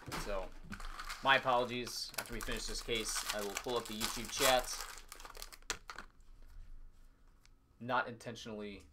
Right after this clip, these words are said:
ignoring anyone. Nicky Delmonico, White Sox to one fifty.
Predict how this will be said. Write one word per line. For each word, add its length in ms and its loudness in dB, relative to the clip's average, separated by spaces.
ignoring 420 -8
anyone. 200 -12
Nicky 260 -2
Delmonico, 800 2
White 280 -2
Sox 520 2
to 100 -8
one 200 -4
fifty. 520 -6